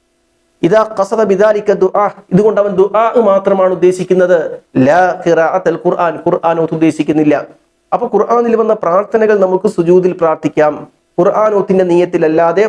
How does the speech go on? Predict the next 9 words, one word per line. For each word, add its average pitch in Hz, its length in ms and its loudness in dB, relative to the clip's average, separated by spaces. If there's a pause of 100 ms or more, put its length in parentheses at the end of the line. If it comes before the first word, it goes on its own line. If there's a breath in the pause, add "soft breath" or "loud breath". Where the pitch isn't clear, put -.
പ്രാർത്ഥനയുടെ 196 640 0
നിയ്യത്തിൽ 165 400 0
നമുക്ക് 160 240 0
പ്രാർത്ഥിക്കാം, 147 640 -2
ദീർഘമായ 156 480 0
പ്രാർത്ഥനകൾ 151 640 0
ഉൾപ്പെടെ 165 300 0
നമുക്ക് 147 240 -4
പ്രാർത്ഥിക്കാം. 143 580 -2